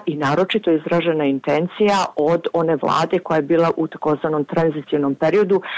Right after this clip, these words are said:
a na čijem je čelu, e, bio, e, Duško Marković. To je onaj tromjesečni period nakon što je D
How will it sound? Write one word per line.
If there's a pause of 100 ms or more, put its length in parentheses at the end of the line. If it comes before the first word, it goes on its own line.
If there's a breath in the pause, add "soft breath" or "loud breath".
(200 loud breath)
a
na
čijem
je
čelu,
e,
bio,
e,
Duško
Marković. (100)
To
je
onaj (340 loud breath)
tromjesečni
period
nakon
što
je
D